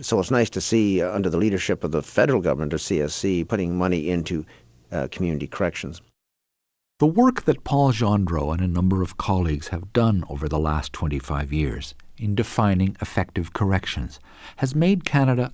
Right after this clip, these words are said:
Speaker 2: a recognized leader in this area. And during this period, he says, the C S C, the Correctional Service of Canada, has done a generally good job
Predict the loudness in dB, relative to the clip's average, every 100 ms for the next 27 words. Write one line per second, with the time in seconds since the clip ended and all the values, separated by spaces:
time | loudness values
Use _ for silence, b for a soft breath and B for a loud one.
0 | 0 2 4 2 0 -2 2 2 2 4
1 | 6 6 2 0 -2 -4 -2 -2 -4 -8
2 | -16 -20 -20 -20 B B B 0 4 6
3 | 6 6 2 0 -2 0 0 -4 -6 -8
4 | -6 -8 -10 -16 -18 -20 -12 -4 -4 2
5 | 2 4 2 0 2 2 2 -4 -16 -20
6 | -10 -8 -4 -2 -2 -2 -2 -2 0 0
7 | 0 -2 -6 0 0 0 -4 -10 b b
8 | -2 -2 2 2 2 0 -2 2 2 2
9 | -2 2 2 2 0 0 -2